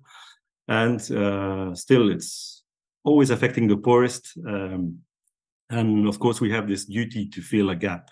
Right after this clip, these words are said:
uh, so that nobody's filling. And, uh, I'm saying this because in many countries, the N T D program is part of the Ministry of Health and works relatively well until there's a conflict.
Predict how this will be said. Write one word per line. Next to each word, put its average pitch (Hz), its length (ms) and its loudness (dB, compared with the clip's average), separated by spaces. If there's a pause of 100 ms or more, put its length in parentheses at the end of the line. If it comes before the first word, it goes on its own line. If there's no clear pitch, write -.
uh, 101 220 -20
so 90 340 -8 (460)
that - 160 -4
nobody's 107 440 4
filling. 98 400 0 (380)
And, 113 100 2
uh, 117 140 2 (400)
I'm 117 100 -2
saying 147 280 4
this 143 160 4
because 117 420 -2
in 101 400 0
many 123 160 0
countries, 127 540 -6
the 95 880 -6
N 104 160 2
T 107 120 -2
D 110 440 0 (340)
program 107 460 4
is 98 120 -4
part 110 200 -4
of 98 100 -4
the 98 80 -4
Ministry 104 340 -2
of 95 140 -10
Health 127 240 -6
and 98 140 -4
works 104 320 -4
relatively 107 420 -2
well 113 260 0
until 127 280 0
there's 110 180 -4
a 110 60 -4
conflict. 104 520 -6